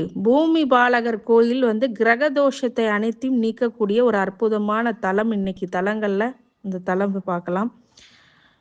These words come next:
இப்போது கிரக நிலவரங்கள். மிதுனத்துல,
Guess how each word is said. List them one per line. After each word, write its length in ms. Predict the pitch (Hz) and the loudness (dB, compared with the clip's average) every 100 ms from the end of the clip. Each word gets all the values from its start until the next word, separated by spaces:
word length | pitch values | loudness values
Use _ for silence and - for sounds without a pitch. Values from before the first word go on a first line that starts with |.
| _ | _
இப்போது 480 | 254 262 285 277 285 277 180 147 - _ _ _ _ _ _ _ _ _ - | -4 0 4 4 4 4 2 -2 -12 _ _ _ _ _ _ _ _ _ -10
கிரக 480 | 185 233 254 311 330 | 0 2 2 0 0
நிலவரங்கள். 760 | 285 262 254 240 226 214 233 233 _ _ 214 | 0 2 2 2 0 0 -2 -4 _ _ -8
மிதுனத்துல, 720 | 196 214 277 285 269 240 | -4 0 2 2 0 -2